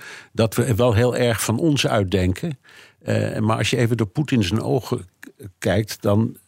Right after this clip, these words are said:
denkt hij: "Ik heb een geweldige manier om een paar problemen tegelijk op te lossen. In de eerste plaats mijn minister van Defensie Shoigu beschermen. Want die wordt steeds maar voor gek gezet. Dat moet afgelopen wezen. In de tweede plaats, eh,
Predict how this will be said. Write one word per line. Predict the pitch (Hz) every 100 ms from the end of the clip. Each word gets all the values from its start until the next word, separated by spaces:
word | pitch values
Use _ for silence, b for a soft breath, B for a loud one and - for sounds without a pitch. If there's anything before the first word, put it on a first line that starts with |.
| -
denkt | 127 139 -
hij: | 113
"Ik | 113
heb | 107 -
een |
geweldige | - 113 135 147 135 101
manier | 101 113 127
om | 107
een | 104 -
paar | 120 131
problemen | - 107 101 113 104
tegelijk | 95 98 98 101 95
op | 113 -
te | 104
lossen. | 85 90 104
In | 104
de |
eerste | 131 120
plaats | - 107 104 - B B B
mijn | 104 110 107
minister | 110 117 - 110
van | 101
Defensie | 92 90 131 113 98
Shoigu | - 143 120 101 101 -
beschermen. | 95 104 - 104 82 71 - B B -
Want | 101
die | 123
wordt | 104 107
steeds | 139 113
maar | -
voor | 87 82
gek | - 123
gezet. | - 113 120 117 - B B
Dat | - 101
moet | 117
afgelopen | 104 101 - 92 92 85
wezen. | 80 76 B B B B
In | - 117
de | 113
tweede | - 196 143
plaats, | - 104 107 - - B B B
eh, | -